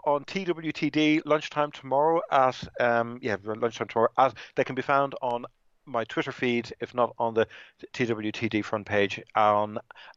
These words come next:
at Harry from Bath. Uh, or anything I ever post on any of the blogs, any of the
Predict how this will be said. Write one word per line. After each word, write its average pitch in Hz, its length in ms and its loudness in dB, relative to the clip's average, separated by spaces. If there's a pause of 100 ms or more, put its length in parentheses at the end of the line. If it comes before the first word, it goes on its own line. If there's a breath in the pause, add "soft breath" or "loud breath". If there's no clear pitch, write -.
(120)
at 113 200 4
Harry 120 500 0
from 107 260 -2
Bath. 87 420 0 (220)
Uh, 127 80 0 (100)
or 143 200 8
anything 139 320 0
I 120 100 4
ever 113 200 2 (220 loud breath)
post 120 280 0
on 104 380 -6
any 110 160 -4
of 107 80 -2
the 104 80 -12
blogs, 101 360 2
any 104 220 -4
of 95 80 -2
the 98 240 2